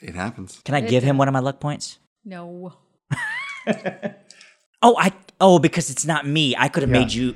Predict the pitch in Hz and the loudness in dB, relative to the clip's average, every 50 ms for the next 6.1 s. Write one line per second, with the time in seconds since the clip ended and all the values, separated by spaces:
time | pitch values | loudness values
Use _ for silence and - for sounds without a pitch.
0 | - - 165 165 151 147 135 127 127 120 131 123 - 107 98 135 131 135 127 117 | 0 2 4 6 6 6 4 4 2 2 2 2 2 2 2 2 2 2 2 2
1 | 123 120 110 107 113 110 110 107 104 110 98 92 110 107 107 104 - 131 127 107 | 2 0 0 0 -2 -2 -2 -4 -6 -6 -4 -4 -4 -4 -6 -8 -8 -12 -10 -10
2 | 98 92 95 101 95 98 101 _ _ _ _ _ _ _ _ _ _ - 359 392 | -10 -10 -10 -10 -10 -12 -14 _ _ _ _ _ _ _ _ _ _ -20 -18 -16
3 | 403 392 392 392 403 403 - 359 359 359 359 359 349 - _ _ _ _ - - | -14 -14 -12 -14 -14 -16 -16 -18 -20 -20 -20 -20 -20 -20 _ _ _ _ -20 -16
4 | - 123 107 - - - 110 95 95 90 85 80 80 85 82 85 - _ - 117 | -12 -12 -12 -12 -12 -12 -10 -10 -10 -12 -14 -16 -18 -20 -20 -20 -20 _ -16 -16
5 | 107 - - - 110 104 104 98 95 98 98 90 - 92 87 85 - - 101 95 | -16 -14 -12 -10 -10 -8 -8 -8 -8 -10 -12 -12 -12 -16 -18 -18 -18 -18 -18 -18
6 | 95 | -18